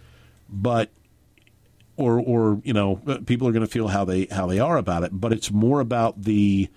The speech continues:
it's the intimidation. It's the attempt to intimidate that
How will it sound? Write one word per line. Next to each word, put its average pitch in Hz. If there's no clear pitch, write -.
it's 123
the 123
intimidation. 107
It's 95
the 95
attempt -
to 95
intimidate 85
that 98